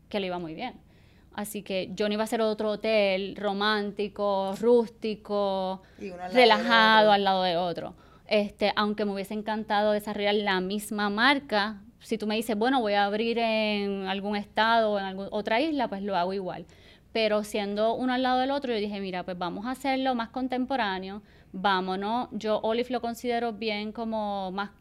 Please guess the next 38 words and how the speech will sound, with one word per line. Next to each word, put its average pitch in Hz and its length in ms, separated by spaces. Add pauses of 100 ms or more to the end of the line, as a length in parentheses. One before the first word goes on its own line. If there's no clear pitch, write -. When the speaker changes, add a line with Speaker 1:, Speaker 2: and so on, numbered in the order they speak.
(100)
Speaker 1:
country 240 560
y 208 120
esto 202 160
yo 202 60
lo 202 80
quería 214 140
hacer 240 180
bien 202 220
citadino, 214 680 (460)
más 202 180
vibrante, 202 800
más 175 300
como, 190 600
¿verdad? 180 360
Esa 202 180
parte 202 260
de 233 140
lujo, 269 400
pero 214 260
no, 190 260
no 220 160
el 220 80
relajado, 208 580
sino 202 200
un 185 60
poquito 196 220
más 208 120
posh. - 400 (400)
Así 208 360
que 208 180
me 202 240
fui 330 480
por 233 240
esa 214 260
línea, 180 420
¿verdad? 180 420
De 202 140
que, 175 360